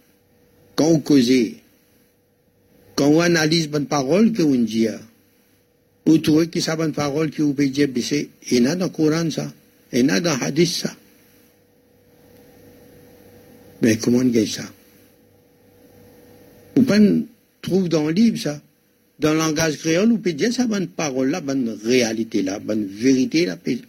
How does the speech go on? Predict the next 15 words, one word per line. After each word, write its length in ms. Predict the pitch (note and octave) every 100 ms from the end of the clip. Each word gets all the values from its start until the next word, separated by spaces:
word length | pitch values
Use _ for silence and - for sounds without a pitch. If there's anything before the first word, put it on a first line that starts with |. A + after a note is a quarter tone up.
| _
peut 100 | -
dire. 300 | G#2 G3+ A#3+ - _ _ _ _ _ _ _ _ _ _ _ _ - -
Qui 100 | B2+
fait, 240 | C3+ C#3+
hein ? 100 | A#3+ - _ _ _ _
Parce 160 | C3 -
que 100 | E3+
quand 240 | - G3
la 160 | G3 G3
lumière, 640 | F3+ F3+ F#3 B3+ C4+ G#3+ E3+ F3 - -
il 160 | D3
rentrait, 480 | C3 C3+ C3+ C#3 C3
comment 260 | C3+ D#3 A#3
il 100 | G3
rentrait ? 540 | C#3 A#2+ D#3 A3+